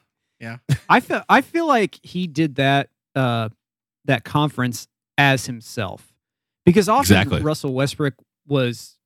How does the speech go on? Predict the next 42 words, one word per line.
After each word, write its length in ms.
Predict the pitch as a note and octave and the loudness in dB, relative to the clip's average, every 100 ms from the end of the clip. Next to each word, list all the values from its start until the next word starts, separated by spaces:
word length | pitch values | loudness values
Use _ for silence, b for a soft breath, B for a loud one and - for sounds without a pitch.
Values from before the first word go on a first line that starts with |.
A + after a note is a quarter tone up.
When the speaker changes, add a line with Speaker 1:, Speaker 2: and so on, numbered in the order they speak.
| _ | _
Speaker 2:
a 80 | C3 | -6
character, 680 | B2+ - B2 C3+ - D#3+ D#3 - | -4 -4 -4 -6 -4 -4 -4 -4
you 160 | C3+ C#3+ | 0 2
know, 340 | C#3+ D3+ D#3 | 4 2 -2
like, 300 | - A#2 - _ _ | -4 -4 -4 _ _
the 100 | D3+ | 2
way 200 | D#3+ G3 | 4 4
he 240 | F3+ E3+ C#3 | 2 -2 -6
is 180 | D3+ C3 | -6 -6
on 120 | C3+ | -8
the 80 | A2+ | -10
court 460 | - B2+ C3 - _ _ | -10 -8 -8 -12 _ _
is 180 | - B2+ | -10 -6
not 280 | C3+ C3 - | -2 -2 -4
the 60 | |
way 200 | G#2+ A2+ | -6 -4
that 120 | A#2 A#2 | -6 -10
he 200 | A#2+ G#2+ | -6 -4
is 240 | A2+ A2+ | -4 -6
in 80 | A2 | -6
real 160 | A2+ A2 | -4 0
life. 300 | A2 A#2+ B2+ | 0 0 0
And 100 | B2 | 2
he 100 | C#3 | 2
often 280 | D3 C#3 B2+ | 2 -2 -8
would 140 | A#2+ | -8
take 260 | - B2+ - | -6 -6 -6
that 240 | A#2+ A#2 | -8 -8
character 640 | - A#2 A#2 - A#2+ B2 - | -6 -4 -4 -4 -2 -2 -2
and, 220 | B2+ C3 - _ - | -4 -4 -12 _ -4
you 100 | C#3+ | -2
know, 100 | G#2 | 0
he 220 | C#3+ C3 _ | 0 -2 _
doesn't 300 | - B2+ A#2 | 0 0 0
like 160 | - A2+ | -4 -4
the 80 | G#2+ | -4
media, 320 | G#2+ A#2 A#2+ | -4 -2 -2
just 180 | A#2 A2+ | -2 -4
like 140 | A2+ | -4
a 40 | G#2+ | -2
lot 200 | A#2+ A#2+ | 0 -2
of 160 | G#2+ | -4